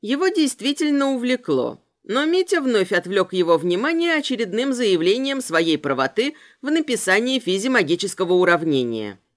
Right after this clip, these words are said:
Арсений доказывал обратное, тыча пальцем в кусок бересты и то и дело сверяясь с какой-то запутанной схемой. Сева вздохнул, отложил книгу в сторону и, улыбнувшись для приличия Алёнке, отправился взять себе ещё одну порцию рагу.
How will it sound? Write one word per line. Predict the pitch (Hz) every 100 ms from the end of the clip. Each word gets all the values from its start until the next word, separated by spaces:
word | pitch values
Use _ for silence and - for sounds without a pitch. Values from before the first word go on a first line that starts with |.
| _ 175
Арсений | 202 - 370 381 370
доказывал | 220 226 294 285 302 311
обратное, | 240 165 139 - 135 131 127 127 _
тыча | 208 202 185
пальцем | 170 262 294 - 277
в | -
кусок | 240 233 269 220
бересты | 262 277 247 - 143 123 _
и | 240
то | 240 240
и | 226
дело | 196 311 262
сверяясь | - 170 190 254 247
с | -
какой-то | 170 233 233 220
запутанной | 226 226 170 185 190 226
схемой. | 233 - 156 127 120 117 - _ _ _
Сева | - - 370 349
вздохнул, | 285 220 240 226 185 139 131 127 _ _
отложил | 175 180 190 190 185 160
книгу | 175 175 143 151
в |
сторону | - - 311 339 320 320 - -
и, | 339
улыбнувшись | 339 294 240 254 262 - 208
для | 185 190
приличия | 190 190 190 - 170
Алёнке, | 147 165 302 339 320 320 -
отправился | - 175 - 311 339 311 - 208
взять | 208 311
себе | - 277 240 202
ещё | 185 269
одну | 262 214 185
порцию | 147 151 147 - 175 175
рагу. | 196 175 127 117